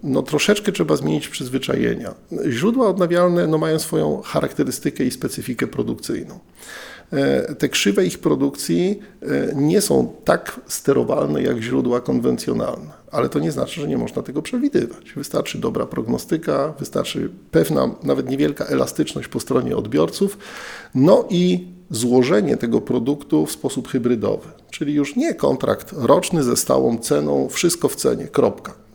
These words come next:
No to tu z zieloną energią będzie gorzej, żeby przebiła się konkurencją. Ale jak powiemy,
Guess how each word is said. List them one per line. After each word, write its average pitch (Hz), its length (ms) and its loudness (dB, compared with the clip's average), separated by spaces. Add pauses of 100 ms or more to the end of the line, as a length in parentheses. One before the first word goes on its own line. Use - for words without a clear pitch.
(120)
No 160 260 0
to 185 120 0
tu 233 340 2
z 160 100 0
zieloną 170 360 2
energią 156 360 0
będzie 147 280 0
gorzej, 135 340 0
żeby 123 460 -2
przebiła 131 400 2
się - 140 -6
konkurencją. - 640 0 (460)
Ale 139 180 4
jak 147 200 0
powiemy, 190 560 2